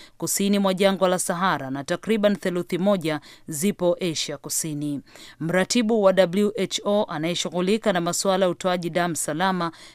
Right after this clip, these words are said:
Neelam Dhingra, anasema vifo vingi vya aina hii vinaweza kuzuilika. Anasema kuvuja damu kupita kiasi wakati wa ujauzito, kujifungua na baada ya mtoto kuzaliwa ni sababu moja kubwa sana inayosababisha vifo vya uzazi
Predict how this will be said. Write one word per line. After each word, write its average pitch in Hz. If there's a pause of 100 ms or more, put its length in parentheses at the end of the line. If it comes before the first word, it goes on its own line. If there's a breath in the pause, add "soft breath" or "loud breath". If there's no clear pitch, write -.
Neelam 196
Dhingra, 170 (360 loud breath)
anasema 208
vifo 190
vingi 226
vya 180
aina 175
hii 202
vinaweza 180
kuzuilika. 143 (360 loud breath)
Anasema 190
kuvuja 196
damu 208
kupita 208
kiasi 208
wakati 190
wa 175
ujauzito, 175 (280 loud breath)
kujifungua 214
na 196
baada 196
ya 190
mtoto 202
kuzaliwa 170 (280 loud breath)
ni 175
sababu 214
moja 208
kubwa 190
sana 214
inayosababisha 180
vifo 208
vya 185
uzazi 160